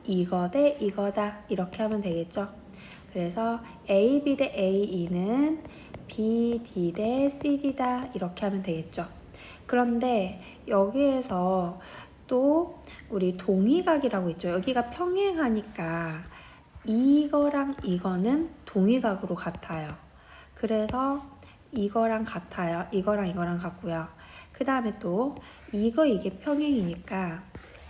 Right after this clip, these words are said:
이거는 역각으로 같죠. 역각으로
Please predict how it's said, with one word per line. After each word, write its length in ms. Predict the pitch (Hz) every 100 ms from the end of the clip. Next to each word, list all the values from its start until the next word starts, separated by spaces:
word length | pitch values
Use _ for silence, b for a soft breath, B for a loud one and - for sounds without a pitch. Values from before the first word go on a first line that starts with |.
| B B B -
이거는 380 | 220 226 254 240
역각으로 720 | 170 165 - - 330 320 247
같죠. 440 | 208 175 - - 160 - B B 220
역각으로 560 | 175 - 262 233 214